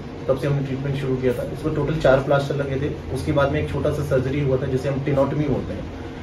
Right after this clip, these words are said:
टेनोटमी basically एक टेंडन लेंथनिंग प्रोसीजर होता है, जिसमें छोटा सा कट लगता है, जिससे पीछे की नस को हम लंबा करते हैं। उसके बाद में बच्चे को हम ब्रेस पे डाल दिया। अभी बच्चा पूरी तरह से परफेक्ट है,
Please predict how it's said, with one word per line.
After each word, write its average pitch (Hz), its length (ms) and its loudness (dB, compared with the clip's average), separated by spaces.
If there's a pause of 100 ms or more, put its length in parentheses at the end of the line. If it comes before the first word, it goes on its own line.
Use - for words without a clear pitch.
(140)
टेनोटमी 151 400 2
basically 156 360 12
एक 165 200 0
टेंडन 147 300 2
लेंथनिंग 143 360 4
प्रोसीजर 135 380 2
होता 127 180 2
है, 127 140 0
जिसमें 131 300 -4
छोटा 131 180 0
सा 139 100 -2
कट 135 240 0
लगता 127 220 -2
है, 143 120 -4
जिससे 127 200 -2
पीछे 127 280 -4
की 143 100 -2
नस 123 180 0
को 135 100 -4
हम 131 160 -2 (180)
लंबा 120 200 6
करते 104 300 -2
हैं। 101 160 -6 (680)
उसके 151 180 2
बाद 156 220 8
में 165 120 4
बच्चे 147 240 0
को 151 100 0
हम 151 100 0
ब्रेस 131 240 2
पे 151 120 -2
डाल 131 180 6
दिया। 131 460 0
अभी 135 140 2
बच्चा 143 240 4
पूरी 147 260 0
तरह 147 160 0
से 143 100 -2
परफेक्ट 131 420 0
है, 147 60 -2